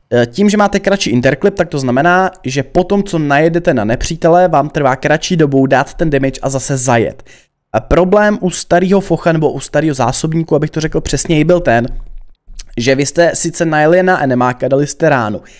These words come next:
ale pak museli čekat tě-, těch sedm vteřin. Pokud to byla desítková hevina s nějakou průměrnou alfou čtyři sta až pět set, tak kolikrát ta hevina stihla nabít mezi tím, co vy jste,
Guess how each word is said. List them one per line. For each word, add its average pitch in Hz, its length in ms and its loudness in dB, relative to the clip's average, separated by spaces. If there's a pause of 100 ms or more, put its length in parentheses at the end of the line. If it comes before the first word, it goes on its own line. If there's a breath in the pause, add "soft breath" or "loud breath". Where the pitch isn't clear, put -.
(120)
ale 110 100 -2
pak 127 160 -6
museli 135 260 -2
čekat 135 280 -4
tě-, - 140 -12 (120)
těch - 180 -4
sedm 131 240 2
vteřin. 107 400 -4
Pokud 156 180 -6
to 170 80 -4
byla 165 140 4
desítková 165 480 0
hevina 123 420 0 (580 loud breath)
s - 160 -8 (120)
nějakou 123 340 0
průměrnou 123 500 0
alfou 117 260 0
čtyři - 320 -8
sta - 180 -4
až 120 100 -4
pět 131 200 -6
set, 101 240 -4 (340 soft breath)
tak - 280 -4
kolikrát 180 420 2
ta 170 120 0
hevina 160 260 2
stihla 156 360 0
nabít 147 500 0
mezi 143 220 -6
tím, 151 160 -6
co 143 160 -6
vy 131 120 -4
jste, 135 360 0